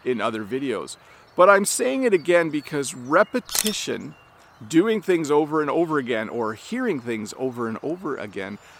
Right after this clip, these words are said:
is part of the learning process. It's just kind of how humans work. It would be awesome if you could just know something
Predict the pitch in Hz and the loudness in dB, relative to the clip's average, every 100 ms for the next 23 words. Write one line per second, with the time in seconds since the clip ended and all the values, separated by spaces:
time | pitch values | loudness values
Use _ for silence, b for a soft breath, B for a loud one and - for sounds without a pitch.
0 | B - 135 - 180 185 131 120 123 113 | B -6 -6 0 2 2 0 -2 0 0
1 | 107 95 123 127 - 78 - - - - | -4 -6 -4 -4 -4 -10 -10 -10 -8 -6
2 | 285 - - 180 185 160 139 135 117 - | -6 -6 -4 -2 0 0 0 0 0 -6
3 | 131 110 90 104 135 - B B B B | -6 -6 -8 -4 -4 -4 B B B B
4 | - 165 190 151 151 139 156 202 - 151 | -2 6 6 6 2 4 4 2 0 -2
5 | 123 110 139 151 - 139 104 135 - 127 | -2 -4 -8 -8 -4 -6 -4 -4 -6 -4
6 | 127 156 180 - 135 101 110 104 | 2 4 4 2 -2 -2 -8 -8